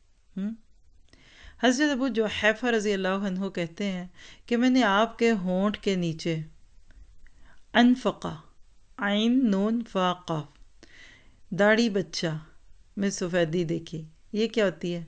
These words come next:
अगर आप देखें तो मर्दों की चिन और होंठों के बीच में एक छोटी सी जगह पे बाल होते हैं ना, बिल्कुल मिडल में, उसको अनफ़क़ा कहते हैं। जो पूरी गर्दन होती है ना नीचे, उसको उनुक कहते हैं।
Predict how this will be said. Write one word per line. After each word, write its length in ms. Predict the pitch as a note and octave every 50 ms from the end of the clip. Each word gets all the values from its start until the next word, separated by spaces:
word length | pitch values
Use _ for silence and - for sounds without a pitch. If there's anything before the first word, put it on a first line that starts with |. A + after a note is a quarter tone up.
| - - - - - - - - - - - -
अगर 200 | G#3+ F#3 G#3 G3+
आप 80 | G3+ F#3
देखें 260 | F#3+ G3+ G3+ A3+ A3
तो 100 | G#3+ G#3+
मर्दों 380 | G3 F#3 F3+ E3+ D#3+ F#3+ G#3+ G#3+
की 200 | G#3 - F#3+ F#3 F#3 F#3+ G3+ - - F#3 E3 - - -
चिन 280 | - A3 G#3+ A3 A3+ A#3 A#3 A#3 A#3+ B3 - - - - - - - - - - - - - - - - -
और 300 | G3 F#3 F#3 F#3 F#3 F3+
होंठों 400 | F3 D#3 F#3 F3+ F3+ E3+ G3 G3+
के 120 | G3 G#3+ G3+
बीच 260 | E3+ F#3 F3+ E3+ - -
में 60 | G#3 G3+
एक 140 | G3 G3+ -
छोटी 380 | - B3 B3+ B3+ - C4+ B3+ A#3+
सी 220 | - - A3 G3+ G3+ G3 G3+ - - - - - - _ _ _ _ _ _ - -
जगह 340 | D#3 D#3 F3+ F3+ E3+ G3 F#3+
पे 140 | F3 G3 G3
बाल 260 | E3+ F3 F3 E3+ E3+ F3
होते 200 | E3 D#3+ E3 F#3
हैं 80 | G#3
ना, 60 | B3
बिल्कुल 280 | B3+ B3+ C4 C4 C4 B3
मिडल 340 | A3 G3 F#3 E3+ F3+ F3 F3
में, 260 | E3 E3 D#3+ D#3+ D#3 - - - - - - - -
उसको 320 | A#3 C4 C4 - - A#3
अनफ़क़ा 500 | G#3 G3 F#3+ F3+ - F#3 E3 - - E3+
कहते 360 | E3 - D#3+ D#3 D#3 - - D#3
हैं। 180 | D#3+ D#3 D#3+ - - - - - - - - - - - _ _ - - - - - - - - - - - - - - - - - - -
जो 80 | F#3 E3+
पूरी 220 | - G3+ G#3+ A3+ G3+
गर्दन 380 | G#3+ G3 F3+ F3 G#3 A#3 A#3
होती 220 | A#3 A3 A3 A#3+ A#3+
है 60 | B3+
ना 100 | D#4+ E4
नीचे, 240 | C4+ A3 G3+ - G#3
उसको 240 | G3+ G3 - - G3+
उनुक 280 | F#3 F3+ F3+ F#3+ F#3 -
कहते 320 | - F3+ E3 D#3+ D#3+ - E3
हैं। 240 | D#3 D#3+ D#3 -